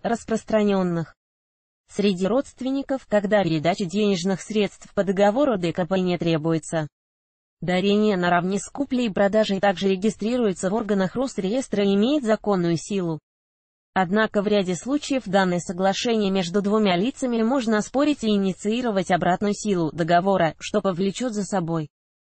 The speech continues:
возврат имущества дарителю в полном объёме или компенсацию его оценочной стоимости. Возможно ли отменить дарение, кто может это сделать? Многие граждане, попавшие в затруднительную ситуацию, задаются вопросом, а можно ли оспорить договор дарения?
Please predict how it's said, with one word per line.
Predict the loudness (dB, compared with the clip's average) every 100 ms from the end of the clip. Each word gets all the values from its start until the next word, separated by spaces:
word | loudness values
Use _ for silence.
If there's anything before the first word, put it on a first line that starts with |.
| _ _ -4
возврат | 0 0 2 2
имущества | 2 -2 -4 -6 -4 0
дарителю | 0 0 -2 0 0
в |
полном | 0 0 2 2
объёме | 0 0 0 0
или | 0
компенсацию | -2 -2 -2 -4 0 -2 0 -2 0
его | 0 0 2
оценочной | 0 0 -2 -2 -2 -4
стоимости. | -2 -2 0 0 -4 -6 -10 -10 _ _ -8
Возможно | -2 0 0 0 2 2
ли | 2
отменить | 2 0 2 0 -2 0
дарение, | 2 2 0 0 0
кто | 0 0
может | 0 0 0
это | 0 -2
сделать? | -4 -2 0 0 -4 -18 _ _ _ -4
Многие | 0 2 2 2 -2
граждане, | 0 -2 0 -2 -2 2
попавшие | 2 4 2 2 -2
в |
затруднительную | 0 0 0 0 0 0 0 0 -2
ситуацию, | -2 0 -2 -2 -6
задаются | -2 0 2 2 0 -2 0
вопросом, | 0 0 -2 -4 -2
а | 0
можно | 2 2 0
ли | 2
оспорить | 2 0 -2 0 0
договор | 0 0 0 -2 -2
дарения? | 0 2 0 -2 -4 -6